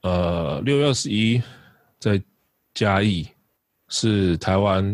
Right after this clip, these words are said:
应该说这次之后要待等很久的日环食。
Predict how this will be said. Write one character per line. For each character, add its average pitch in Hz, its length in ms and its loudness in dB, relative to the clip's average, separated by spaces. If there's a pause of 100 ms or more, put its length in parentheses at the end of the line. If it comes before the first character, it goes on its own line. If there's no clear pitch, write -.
(120)
应 104 100 -2
该 98 100 2
说 98 320 0 (540)
这 120 280 -2
次 107 340 -2 (220)
之 104 220 -2
后 101 220 2
要 98 200 2
待 92 240 0
等 85 160 -2
很 82 200 -4
久 69 260 -2 (680)
的 82 200 0
日 107 160 0
环 85 220 -2
食。 - 180 -4